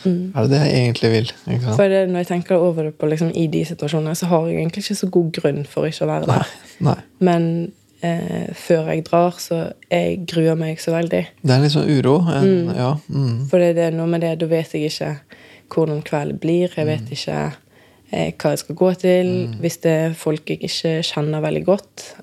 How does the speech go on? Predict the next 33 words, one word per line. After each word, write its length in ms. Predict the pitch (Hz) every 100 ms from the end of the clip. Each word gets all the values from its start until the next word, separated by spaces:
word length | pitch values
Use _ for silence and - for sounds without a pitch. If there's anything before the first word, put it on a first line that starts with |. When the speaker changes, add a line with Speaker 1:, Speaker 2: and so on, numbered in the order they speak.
| -
Speaker 1:
eh, 580 | 165 160 156 156 160 -
så 140 | 175 165
vet 160 | 165
jeg 80 | 160 160
ikke 160 | - 160
hvordan 200 | 147 -
jeg 120 | -
skal 180 | - 160
oppføre 220 | - 165 160
meg, 240 | 180 185
jeg 60 | 156
vet 100 | 147
ikke 120 | -
hvordan 200 | 151 147 143
de 280 | 165 185
oppfører 260 | 196 190 180
seg. 260 | 185 185 202 -
Speaker 2:
Mm. 260 | 120 110 98 120 _ _ _
Speaker 1:
Så 60 | 170
blir 80 | 170
det 100 | 156
veldig 180 | 160 160
mye 180 | 160 160
som 120 | 156
bygger 200 | 151 156
seg 120 | 156
opp, 140 | 180 - -
og 80 | 170
så 100 | 156
blir 120 | 151
jeg 80 | 151
veldig 180 | 147 165
redd, 280 | 190 202